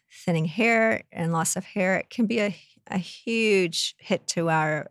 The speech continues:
uh, feeling of self-worth. And so anything we can do to improve that, already talked about lots of times, is the most important thing to improve our desire to be intimate with others. So it's got everything to do with sex as well.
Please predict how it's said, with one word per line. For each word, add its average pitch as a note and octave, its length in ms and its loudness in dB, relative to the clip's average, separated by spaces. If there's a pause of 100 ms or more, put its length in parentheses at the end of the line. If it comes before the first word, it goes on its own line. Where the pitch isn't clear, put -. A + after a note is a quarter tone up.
(140)
uh, D#3 180 0
feeling D#3 540 -6 (160)
of D#3+ 120 -14
self-worth. G3+ 760 0 (180)
And D#3+ 260 -2
so F3+ 120 0
anything G3 320 4
we F3 80 2
can E3+ 120 -2
do D#3+ 120 0
to - 120 -4
improve E3 360 -2
that, D#3+ 340 2 (300)
already D#3+ 340 0
talked - 260 0
about F#3 200 6
lots E3+ 200 2
of E3 60 -10
times, D#3+ 460 -2
is - 280 -4 (200)
the F3+ 100 6
most F#3+ 340 2
important F#3+ 360 -2
thing D#3+ 180 -2
to - 140 -4
improve D#3 500 -4 (100)
our D#3+ 440 2 (760)
desire D#3+ 380 2
to - 140 -6
be - 80 -4
intimate - 340 2
with F#3 140 2
others. E3+ 460 2
So - 120 -2
it's - 140 -4
got D3+ 160 0
everything F3+ 340 0
to F3 80 -8
do E3 160 -4
with D#3+ 160 -4
sex - 400 -2
as - 180 -4
well. E3 280 4